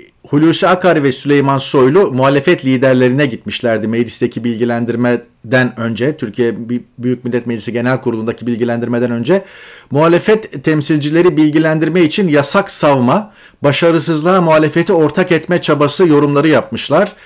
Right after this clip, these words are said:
E, Gazete Duvar'dan okuyorum ve bir siyasetçi operasyon nedeniyle iki bakan arasında gerilim yaşandığını, Soylu'nun "Biz yapsaydık tüm rehineleri kurtarırdık" yaklaşımıyla başarısızlıktan Savunma Bakanlığı'nı yani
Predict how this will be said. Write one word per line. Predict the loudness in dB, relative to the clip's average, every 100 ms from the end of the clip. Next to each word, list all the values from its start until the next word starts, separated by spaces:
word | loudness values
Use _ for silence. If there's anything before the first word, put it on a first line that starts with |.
| -20 -20 -20 -4
E, | -2
Gazete | 0 0 0 0 2
Duvar'dan | 4 4 2 0
okuyorum | 0 0 2 2 0 -6 _ _
ve | -2 0 0
bir | 0
siyasetçi | 0 2 2 2 -2 -2 -4 -4 -4
operasyon | -4 0 0 0 -2 0
nedeniyle | 0 0 0 0
iki | 0 0
bakan | -2 0 0
arasında | 2 0 0 -2 0 0 -4 -20 -16 -4
gerilim | 2 4 4 4
yaşandığını, | 4 2 0 -2 -4 -4 -4 -8 -20
Soylu'nun | -14 -2 2 4 4 2 0 -4 -18 -6
"Biz | -2 0
yapsaydık | 0 0 2 2 2 0 -2
tüm | 2 4
rehineleri | 4 4 4 4 4 2
kurtarırdık" | 0 2 2 2 2 0
yaklaşımıyla | 0 0 0 0 2 4 4 2 -2 -16 _
başarısızlıktan | -2 2 2 2 2 2 0 2 0 0 -6 _
Savunma | -2 2 4 4 4
Bakanlığı'nı | 2 0 -2 -4 -4
yani | 0 2 4 4 0